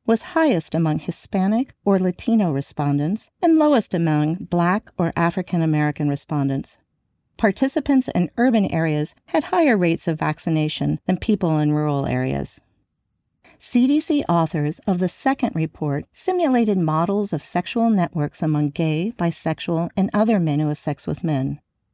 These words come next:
They found that one-time sex partners played the largest role in the spread of monkeypox during the current outbreak, followed by casual sex partners,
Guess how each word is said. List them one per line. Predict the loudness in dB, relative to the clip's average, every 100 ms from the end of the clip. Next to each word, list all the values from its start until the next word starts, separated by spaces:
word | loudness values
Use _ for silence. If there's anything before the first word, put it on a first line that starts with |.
| _ 0
They | 2
found | 0 0 0 0 0 0
that | -2 0
one-time | 0 2 2 2 2 0 0
sex | -2 -4 -4
partners | -2 -2 0 -2 -2 -8 -4
played | 0 2
the | 2
largest | 2 2 2 0 -4
role | -2 0
in | 0 0
the | -2
spread | -4 -2 0
of | 0
monkeypox | 0 0 -2 -4 -2 -4 -4
during | -2 0
the | 0
current | -2 -2 -2 -2
outbreak, | -4 -4 -4 -4 -6 -20 _ _
followed | -2 2 2 2
by | 0 -4
casual | -2 0 0 -2
sex | -2 -4 -6
partners, | -2 -2 0 0 -2 -6